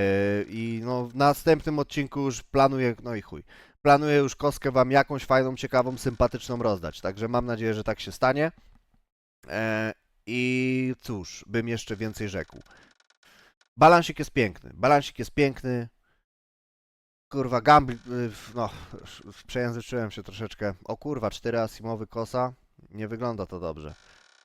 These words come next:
No, jak Alex coś trafi fajnego, to może, kurwa, może chyba właśnie, kurwa, jestem milionerem.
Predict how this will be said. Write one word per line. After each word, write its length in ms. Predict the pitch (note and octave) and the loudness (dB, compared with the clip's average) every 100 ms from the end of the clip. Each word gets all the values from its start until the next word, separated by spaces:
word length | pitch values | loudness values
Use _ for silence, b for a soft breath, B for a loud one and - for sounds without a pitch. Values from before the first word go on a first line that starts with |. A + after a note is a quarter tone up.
| b | b
No, 240 | A2 A2+ A2+ | -6 -2 0
jak 180 | A2+ - | 0 0
Alex 340 | A#2 A#2 - | 0 0 -6
coś 160 | A2 - | -14 -4
trafi 300 | A#2 - A2 | -4 -4 -6
fajnego, 480 | A2 A2 A2+ A2 | -6 -6 -6 -6
to 140 | - G#2+ | -6 -6
może, 400 | A2 F3 B3 A3 | -6 -6 -6 -8
kurwa, 500 | - F3 E3 D#3 C3+ | -8 -8 -2 0 0
może 380 | C3 C3+ C#3+ C#3 | -2 -8 -6 -8
chyba 340 | - C#3+ C#3 | -10 -6 -4
właśnie, 300 | C3 B2 - | -4 -6 -8
kurwa, 320 | - C3 A#2+ A#2+ | -12 -10 -4 -4
jestem 280 | - A2+ | -4 -8
milionerem. 560 | A2+ G#2+ G2+ F2+ D#2 | -6 -6 -4 -4 -6